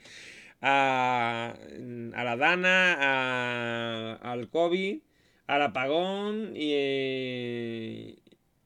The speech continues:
al, al volcán y a no sé qué", no me acuerdo qué más era. Mm, ¿falta algo? Ah, sí, eh, Filomena, ¿vale? Eh, <laughs> pues igual pone "Yo sobreviví a la, a la Tercera Guerra Mundial" o,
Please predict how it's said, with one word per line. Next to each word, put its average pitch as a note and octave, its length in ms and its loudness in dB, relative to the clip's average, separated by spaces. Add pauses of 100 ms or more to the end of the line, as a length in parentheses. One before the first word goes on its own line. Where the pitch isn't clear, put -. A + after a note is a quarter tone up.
(480)
al, C#3 340 2
al C3 320 0
volcán E3+ 440 4
y A3+ 80 4
a F#3 60 4
no D#3+ 80 0
sé D3+ 160 -2
qué", D3 180 4
no A#2+ 120 -6
me C#3 80 -4
acuerdo C#3+ 220 0
qué C#3 80 -4
más B2 180 -4
era. G#2 260 -10 (140)
Mm, A#2+ 560 -10 (260)
¿falta C#3+ 320 -4
algo? F#3+ 300 0
Ah, F#3 80 2
sí, F#3 200 2
eh, C3 440 4
Filomena, B2+ 480 0 (240)
¿vale? C#3 200 -6 (640)
Eh, D3 640 2 (800)
<laughs> - 880 -14
pues D3 420 4 (140)
igual D3+ 300 4
pone D3+ 180 0
"Yo D3 100 2
sobreviví D#3+ 380 2
a E3 40 6
la, E3+ 100 6 (120)
a C#3+ 100 2
la D3 160 2
Tercera D3 300 0
Guerra C#3+ 180 4
Mundial" C#3+ 280 0
o, B2+ 160 2